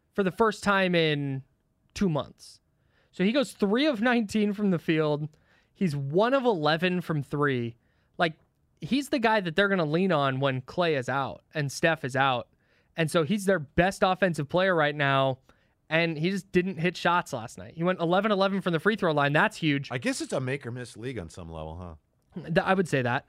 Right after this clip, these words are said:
Speaker 1: I could, I, I, I, I would definitely say that. <laughs> But the, the encouraging thing with Jordan Poole is because if he goes, if he goes eight of nineteen, they win that game comfortably.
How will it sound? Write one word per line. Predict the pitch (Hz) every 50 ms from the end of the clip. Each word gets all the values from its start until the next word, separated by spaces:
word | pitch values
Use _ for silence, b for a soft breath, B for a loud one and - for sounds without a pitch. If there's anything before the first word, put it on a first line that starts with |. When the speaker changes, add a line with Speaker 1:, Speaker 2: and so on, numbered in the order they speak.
| -
Speaker 1:
I | 165 165
could, | - 180 151 110
I, | 139 156
I, | 165 156 - 147 160 160 - -
I, | 151 156
I | - - 151
would | 143 143
definitely | 143 139 127 147 139 131
say | 127 139 131
that. | 127 127 135 - b
<laughs> | b b b b b b b b b b b
But | 165 175 190 190 175 - _ _ _ _ _ _ _ _ _ _ _ _ _ _ _ _ _ _ _ _ -
the, | 185 160 151 185 185 175 170 156
the | 165 165 175
encouraging | 170 156 - 233 269 294 240 190 175 151
thing | - 165 160
with | 151 143
Jordan | 139 151 151 139 131 123
Poole | 127 135 151 165 170
is | 180 185 185 190 - - -
because | 185 175 180 180 170 180 -
if | 208 196
he | 190 254
goes, | 277 311 285 254 214 185 - -
if | - 190 185
he | 247 254
goes | 269 247 208 180 - - _ -
eight | 185 196 214
of | 196 170 151
nineteen, | 170 165 160 156 - - 170 165 156
they | 156 156
win | 151 165 165
that | 151 139 127
game | 131 123 120
comfortably. | - 127 110 104 - - - - 65 -